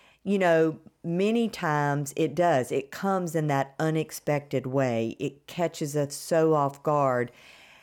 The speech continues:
And if it is something really life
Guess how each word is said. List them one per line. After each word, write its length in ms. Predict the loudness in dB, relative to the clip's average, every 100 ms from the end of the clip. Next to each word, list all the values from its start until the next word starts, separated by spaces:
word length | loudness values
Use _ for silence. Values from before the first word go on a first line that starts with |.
| _
And 140 | -2 0
if 160 | 2
it 140 | 2 2
is 200 | 0 -2
something 720 | -4 -4 -4 -2 -2 -4 -8 -14 _ -12
really 580 | -4 0 2 4 4 2
life 540 | 2 2 2 0 -6